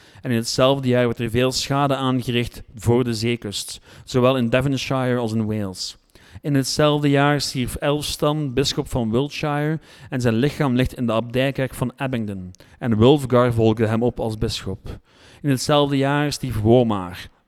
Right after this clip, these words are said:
abt van Gent. Negenhonderdtweeëntachtig. In dit jaar kwamen er in Dorsetshire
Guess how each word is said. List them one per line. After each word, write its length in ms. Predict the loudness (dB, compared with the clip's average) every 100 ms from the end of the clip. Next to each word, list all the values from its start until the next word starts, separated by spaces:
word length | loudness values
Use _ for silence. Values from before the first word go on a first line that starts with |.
| -8
abt 260 | -6 -6
van 240 | -6 -4 -4
Gent. 540 | -6 -8 -12 -16 -18 _ _ _ _ _ _ _ _
Negenhonderdtweeëntachtig. 1500 | -8 -2 0 0 0 -2 -4 -2 -2 -2 -4 -4 -12 -16 -20 -20 _ _ _ _ _ _ _ _ _ -4
In 140 | -2
dit 220 | -2 -2
jaar 300 | -4 0 -2
kwamen 320 | -2 -2 0
er 80 | 0
in 200 | 0 0
Dorsetshire 720 | 2 2 2 -4 -2 0 0